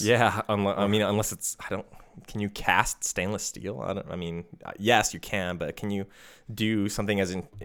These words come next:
Speaker 1: intricate as a bomba? But yeah, so anyway, <laughs> we're drinking with a Mera Mate bomba. There.
Speaker 2: And,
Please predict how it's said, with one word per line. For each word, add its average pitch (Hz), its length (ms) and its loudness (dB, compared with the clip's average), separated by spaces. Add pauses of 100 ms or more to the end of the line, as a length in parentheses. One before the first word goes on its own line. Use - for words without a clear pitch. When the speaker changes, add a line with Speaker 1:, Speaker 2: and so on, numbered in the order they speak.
Speaker 1:
intricate 117 560 0
as 127 380 0 (420)
a 127 80 2
bomba? 135 480 2 (1000)
But 156 220 12
yeah, 151 200 10
so - 160 6
anyway, 117 260 8
<laughs> 107 180 4
we're 165 120 12
drinking 123 480 6
with 107 120 6
a 98 60 2
Mera 92 220 0
Mate 87 380 -4 (120)
bomba. 82 440 -2 (1200)
There. 87 220 2
Speaker 2:
And, 101 200 -4